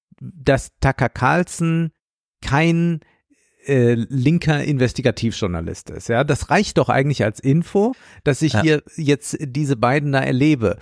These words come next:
Speaker 1: Und dann, dann muss ich da nicht nochmal hundertmal Warnungen und alles dazu
Speaker 2: Mhm.
Speaker 1: gesagt bekommen, sondern, also wenn man das nicht mehr so mitbekommt,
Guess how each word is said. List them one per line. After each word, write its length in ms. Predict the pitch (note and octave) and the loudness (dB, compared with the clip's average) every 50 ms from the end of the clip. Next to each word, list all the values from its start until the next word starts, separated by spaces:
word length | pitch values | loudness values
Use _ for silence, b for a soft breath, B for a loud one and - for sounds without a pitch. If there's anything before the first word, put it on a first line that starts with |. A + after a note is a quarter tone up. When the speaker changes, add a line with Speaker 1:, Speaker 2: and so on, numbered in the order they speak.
| B B B B | B B B B
Speaker 1:
Und 400 | B C#3 C#3 C#3+ C#3+ - - - _ _ _ _ _ _ _ _ _ D#3 | B 0 0 0 0 -2 -6 -12 _ _ _ _ _ _ _ _ _ -4
dann, 360 | D3 D3 C#3 C#3+ D3 C#3+ - - - | -2 0 0 0 0 -4 -6 -10 -16
dann 440 | E3+ F3 E3 D3 C3 D3 C3+ C3+ | -20 -20 -16 -6 0 0 2 2
muss 240 | C3+ C#3 E3+ - - | 4 2 2 0 0
ich 120 | F3 D#3+ - | -2 -2 0
da 120 | D3+ C#3+ | 0 0
nicht 200 | C#3+ C#3+ B2+ - | 0 0 -2 -2
nochmal 300 | C#3+ C#3 - C#3+ C#3 C3 | -4 -4 -2 0 0 2
hundertmal 720 | C3+ D#3+ F3+ E3+ C#3 A#2 B2+ B2 B2+ C3 C#3 D3 C#3+ A#2 | 2 2 0 0 -2 -2 0 -2 0 0 0 0 -2 0
Warnungen 400 | G#2+ B2 B2+ C#3+ D#3+ D#3+ D3 C3+ | 0 0 0 2 0 0 0 0
und 120 | C3 B2+ B2+ | -2 -2 -2
alles 240 | B2 B2 C3+ C3 - | -2 -2 -2 -2 -2
dazu 260 | - A#2 B2 G#2+ F#2 | -2 -2 0 0 0
Speaker 2:
Mhm. 60 | F#3+ | 0
Speaker 1:
gesagt 260 | E3+ A#2 A2+ G#2+ G#2 - | 0 0 0 0 0 -2
bekommen, 320 | A#2 - - A2+ B2 C3 | -4 -4 -2 -2 -2 0
sondern, 260 | B2 B2+ B2 B2 A#2+ - B B B B B | 0 0 0 -2 -4 -6 B B B B B
also 180 | C3 B2 A#2 | -2 0 2
wenn 100 | B2 C3 | 2 2
man 140 | C3 B2+ A#2+ | 2 2 2
das 240 | A#2 D3+ F3+ - - | 2 0 0 0 -2
nicht 160 | F3+ D#3+ - | -6 -4 -2
mehr 160 | D3 C#3 C3+ | 0 0 2
so 100 | B2 C3 | 2 2
mitbekommt, 800 | A#2+ B2 D#3+ - - - - - - - F2+ - - - - - | 2 2 0 0 -2 -4 -8 -6 -4 -6 -6 -6 -8 -12 -16 -18